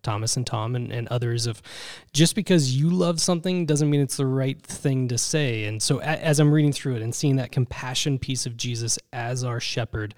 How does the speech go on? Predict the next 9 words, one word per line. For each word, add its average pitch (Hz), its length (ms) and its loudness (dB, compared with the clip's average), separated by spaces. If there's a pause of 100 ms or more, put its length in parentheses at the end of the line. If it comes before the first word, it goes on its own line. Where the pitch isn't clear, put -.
(340)
uh, 110 260 0
my 143 380 6
mind, 139 400 4 (140)
uh, 131 440 -2
immediately 147 480 4
went 185 220 2
to 113 80 0
something 104 460 -4
and, 113 380 -4